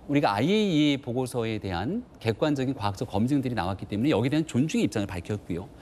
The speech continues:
하지만 이렇게 과학적으로 검증이 된다 하더라도 실제 계획대로 일본 정부가 오염수를 방류하는 과정에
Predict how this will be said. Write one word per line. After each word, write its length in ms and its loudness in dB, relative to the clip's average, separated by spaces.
하지만 280 4
이렇게 200 4
과학적으로 460 0
검증이 360 2
된다 280 2
하더라도 520 -2
실제 560 2
계획대로 640 2
일본 480 2
정부가 420 -2
오염수를 580 0
방류하는 520 -2
과정에 380 -4